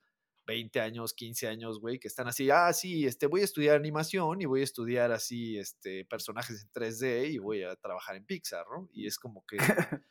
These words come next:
Speaker 2: Claro, güey.
Speaker 1: yo a los catorce era como, "Ay, pues, ¿estudio diseño o estudio arquitectura?". Y, pues, ya, ¿no? O sea
Speaker 2: <laughs> No, y que aparte te dicen, "Mira, de hecho, ya acabo de hacer esta animación en mi teléfono".
Speaker 1: Ah, sí, güey,
Speaker 2: Eh.
Speaker 1: o sea, <laughs> sí, y nosotros, o sea,
Speaker 2: <laughs>
Speaker 1: yo
Speaker 2: ¿Qué?
Speaker 1: todavía recuerdo haber tomado clases de animación dos D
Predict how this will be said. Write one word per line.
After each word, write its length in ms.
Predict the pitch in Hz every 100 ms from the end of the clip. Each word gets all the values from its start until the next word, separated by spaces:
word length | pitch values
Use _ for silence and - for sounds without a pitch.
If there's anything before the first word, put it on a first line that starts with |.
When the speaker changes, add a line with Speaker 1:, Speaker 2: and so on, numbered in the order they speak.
| -
Speaker 2:
Claro, 360 | 127 127 135 110
güey. 220 | 104 104
Speaker 1:
yo 240 | 139 143
a 80 | 143
los 360 | 131 123 127 -
catorce 480 | 135 120 135 127
era 140 | 147 147
como, 220 | 139 135
"Ay, 100 | 151 151
pues, 280 | 123 110
¿estudio 480 | 117 - 147 156 156
diseño 440 | 123 113 143 170 214
o 120 | 123
estudio 280 | - 135 139
arquitectura?". 800 | 123 95 - 101 - 113 139 143
Y, 140 | 101
pues, 280 | - 95 -
ya, 220 | 107 123
¿no? 280 | 170 175 180
O 80 | 226
sea 200 | 180 131
Speaker 2:
<laughs> 300 | 123 117 - 156
No, 160 | 196
y 60 | 196
que 100 | 170
aparte 320 | 175 170 190
te 120 | 175
dicen, 240 | 185 185 196
"Mira, 320 | 302 202 160
de 100 | 208
hecho, 180 | 214 220
ya 160 | 208
acabo 260 | 180 226 214
de 60 | 175
hacer 200 | 190 190
esta 160 | 165
animación 580 | 139 127 131 131 175 165
en 120 | 147
mi 120 | 127 117
teléfono". 640 | 135 165 160 117 110 113 -
Speaker 1:
Ah, 220 | 147 151 139
sí, 200 | - 151
güey, 260 | 117 107
Speaker 2:
Eh. 60 | 107
Speaker 1:
o 80 | 117
sea, 220 | 151 139
<laughs> 300 | 180 185 208
sí, 40 | 185
y 40 |
nosotros, 580 | 151 156 - 160 185 185
o 80 | 143
sea, 160 | 147 143
Speaker 2:
<laughs> 0 |
Speaker 1:
yo 380 | 143 170 269 294
Speaker 2:
¿Qué? 120 | -
Speaker 1:
todavía 300 | 165 160 165
recuerdo 360 | 165 160 151 143
haber 180 | 139
tomado 380 | 139 135 135 135
clases 360 | 131 131 139 131
de 80 | 113
animación 800 | 110 104 104 107 - 120 120 117
dos 280 | 117 113
D 340 | 113 113 110